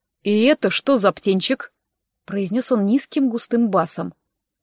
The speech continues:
Тот, что с золотистыми волосами, усмехнулся. "Наверное, перепутали двери.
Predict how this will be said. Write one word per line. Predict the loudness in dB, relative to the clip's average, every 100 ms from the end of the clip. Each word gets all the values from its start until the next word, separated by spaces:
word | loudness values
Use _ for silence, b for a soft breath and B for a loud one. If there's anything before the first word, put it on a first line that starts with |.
| _ _ _ _
Тот, | -4
что | -2 -2 -2
с |
золотистыми | 0 0 0 -4 -4 0
волосами, | 0 0 2 2
усмехнулся. | 2 -2 0 -4 -4 -4 -6 -8 _ _ _ _ _ _ _ _ _ _ _ _ _ _ _
"Наверное, | -2 2 2 4 4 4
перепутали | 2 2 0 2
двери. | 2 2 4 4 2